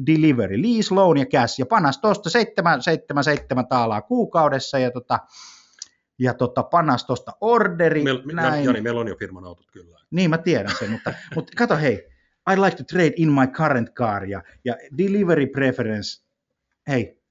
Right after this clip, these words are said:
Speaker 2: Asia.
Speaker 1: aut-, auto voi ostaa verkosta. Ja jos oot sitä mieltä, että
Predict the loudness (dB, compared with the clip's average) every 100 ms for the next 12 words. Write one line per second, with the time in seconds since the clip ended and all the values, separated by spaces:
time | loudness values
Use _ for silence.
0 | _ -2 0 0 -4 -2 0 2 0 -2
1 | -4 -6 -8 -10 -8 -10 -10 -18 -20 -20
2 | _ -20 -10 0 0 2 -2 0 2 2
3 | 2 -2 -4 -6